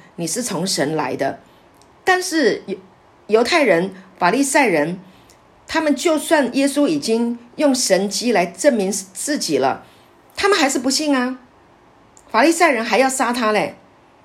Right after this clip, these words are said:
对不对？你，你记得吗？那个拉撒路在十一章，耶稣行神迹叫拉撒路出来，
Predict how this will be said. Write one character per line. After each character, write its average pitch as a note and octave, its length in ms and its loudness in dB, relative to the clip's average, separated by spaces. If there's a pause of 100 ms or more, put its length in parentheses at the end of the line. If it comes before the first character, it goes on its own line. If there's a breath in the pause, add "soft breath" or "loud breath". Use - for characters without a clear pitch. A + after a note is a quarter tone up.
(200)
对 C4 100 2
不 A#3+ 80 -2
对？ A3 300 4 (120)
你， G3 260 -4
你 G#3 120 2
记 D4+ 180 2
得 A3 160 4
吗？ F#3+ 200 2
那 B3 180 0
个 D#3+ 400 0 (300)
拉 A3+ 200 0
撒 A3+ 220 -2
路 A3 300 -2 (400)
在 - 180 0
十 F#3+ 180 -6
一 G#3+ 160 -6
章， G3 300 0
耶 A#3 160 0
稣 A3+ 400 -2 (640 soft breath)
行 F#3+ 360 -4
神 E3+ 260 0
迹 G3+ 220 -4
叫 G3+ 160 0
拉 F#3+ 240 0
撒 F3+ 180 -2
路 F#3 180 0
出 F3+ 220 -4
来， E3 300 -2